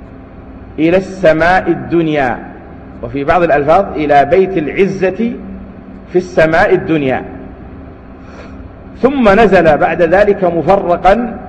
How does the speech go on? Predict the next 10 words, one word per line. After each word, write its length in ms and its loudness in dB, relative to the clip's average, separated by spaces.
على 320 2
ثلاث 280 4
وعشرين 520 -4
سنة، 280 -6
أو 100 6
كما 240 2
قال 320 4
رضي 220 2
الله 280 -2
عنه. 120 -8